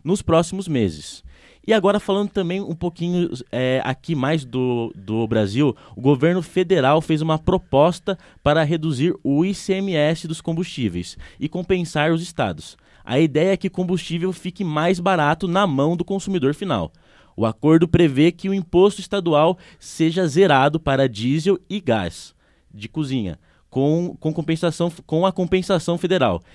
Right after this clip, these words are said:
reduzido para a gasolina e etanol. E quem traz isso é a Bruna Matos. Ela, ela preparou uma reportagem para a gente entender um pouquinho, é, melhor sobre esse assunto.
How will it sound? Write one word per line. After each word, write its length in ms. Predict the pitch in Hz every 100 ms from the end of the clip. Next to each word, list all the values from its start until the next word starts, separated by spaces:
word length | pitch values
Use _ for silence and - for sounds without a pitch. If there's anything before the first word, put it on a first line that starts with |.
| _
reduzido 600 | - 156 185 139 156 160
para 400 | 170 156 156 165 151
a 60 |
gasolina 640 | 143 156 165 139 156 180 - -
e 260 | 185 247 -
etanol. 520 | 185 190 165 107 76 - _ _ _ _
E 140 | 107
quem 200 | 104 143
traz 400 | 160 156 156 160
isso 360 | 151 180 175 214 - - -
é 260 | 135 156 156
a 120 | 139
Bruna 340 | 120 165 196
Matos. 460 | 156 139 123 - - -
Ela, 180 | 113 -
ela 160 | 127 135
preparou 360 | 180 185 170
uma 100 | 165
reportagem 580 | 170 170 196 147 143 151
para 140 | 156
a 60 | 160
gente 300 | 156 175 190
entender 440 | 151 170 185 147 165
um 60 |
pouquinho, 600 | 175 196 - 160 175 196 - _ _
é, 80 | 120
melhor 460 | 139 160 123 147
sobre 280 | 156 160 147
esse 120 | 147
assunto. 420 | 170 - 92 80